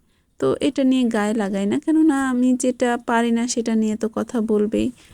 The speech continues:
রুটি বানাতে পারি না, রুটি খারাপ হলে কথা তো শুনতেই হবে। তো যাই হোক, এই তো বানাতে বানাতে একটা সময় এসে গেছে, এখন আমার রুটি খেয়ে সবাই আলহামদুলিল্লাহ অনেক প্রশংসা করে।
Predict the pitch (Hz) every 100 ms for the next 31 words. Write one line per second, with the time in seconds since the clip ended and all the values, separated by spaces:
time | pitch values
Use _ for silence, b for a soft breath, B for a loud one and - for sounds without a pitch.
0 | b 226 226 226 214 214 214 214 202 202
1 | 202 208 214 220 220 208 - 208 214 214
2 | 240 214 220 226 202 208 208 240 202 220
3 | - b b b _ 233 233 220 214 247
4 | 233 233 - - 254 233 226 240 254 220
5 | 208 220 226 220 214 226 214 196 - 226
6 | 226 220 220 220 226 220 214 208 - 247
7 | - b b - 220 - 226 220 220 226
8 | 240 247 240 240 - 240 240 247 202 208
9 | 202 202 240 233 247 226 208 220 302 b
10 | b b 233 247 240 214 - 208 214 208
11 | 190 196